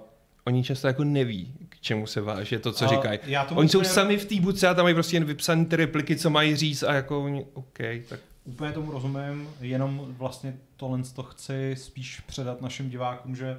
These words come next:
Speaker 2: pokud na ten film nejdete s dětma a máte prostě na výběr, tak bych doporučil zvolit
Speaker 1: No to rozhodně.
Speaker 2: promítání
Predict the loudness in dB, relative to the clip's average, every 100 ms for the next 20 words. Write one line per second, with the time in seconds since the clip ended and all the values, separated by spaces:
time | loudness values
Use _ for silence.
0 | -12 -20 _ -8 -6 -4 -4 -6 -8 -10
1 | -8 -8 -8 -10 -14 -12 -12 -10 -12 -12
2 | -16 -18 _ _ _ _ -10 -8 -8 -10
3 | -12 -14 -12 -10 -10 -12 -12 -10 -8 -10
4 | -14 -20 _ _ -12 -12 -10 -12 -12 -12
5 | -12 -14 -16 -12 -12 -12 -14 -16 -16 -20
6 | -20 -14 -2 0 2 0 0 -4 -4 -2
7 | -2 -2 -4 -6 -8